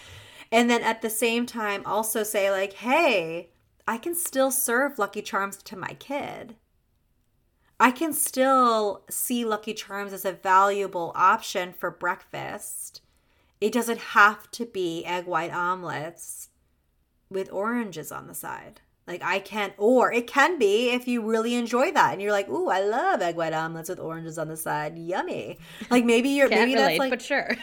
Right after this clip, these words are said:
Speaker 1: But you know what I mean? People do, you know, whatever. I'm not gonna yuck anybody's yum.
Speaker 2: I was
Speaker 1: But
Speaker 2: just gonna say that. That's really weird. <laughs>
Speaker 1: <laughs> But I think,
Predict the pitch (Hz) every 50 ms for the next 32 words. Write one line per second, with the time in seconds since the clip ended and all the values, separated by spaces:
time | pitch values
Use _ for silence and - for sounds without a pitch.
0 | - - 349 262 - - 254 - - 302 - - 330 403 415 453 440 440 466 466
1 | 480 453 403 427 403 453 453 285 277 254 269 311 392 349 285 269 285 302 320 339
2 | 381 359 226 185 - - - - - - - - - 214 233 254 269 302 302 330
3 | 311 294 240 214 202 208 208 - - 202 208 196 202 190 196 190 - 170 151 151
4 | 165 214 262 - - _ - - _ _ - - - 226 214 196 - 202 190 190
5 | - 190 180 170 - 165 151 151 147 143 - 160 170 - - 156 147 139 143 123
6 | 123 151 - - - - 440 - - 370 - 403 381 - - 320 - - - -
7 | - 415 - 392 - 370 339 - - - - - - 294 - - 330 339 349 339
8 | 339 349 349 381 392 -